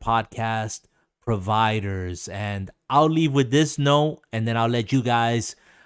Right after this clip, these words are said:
uh, wrap up the show for us. Play Monster Hunter Rise,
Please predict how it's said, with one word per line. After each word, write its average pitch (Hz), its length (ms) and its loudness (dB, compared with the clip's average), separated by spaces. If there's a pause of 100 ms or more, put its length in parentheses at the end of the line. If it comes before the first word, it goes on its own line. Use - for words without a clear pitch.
(120)
uh, 101 720 -4 (160)
wrap 120 420 -2
up 123 160 -2
the 123 100 -4
show 135 300 -2
for 135 280 -2
us. 135 400 0 (680)
Play 143 280 0
Monster 120 560 2
Hunter 107 500 -2
Rise, 98 800 -4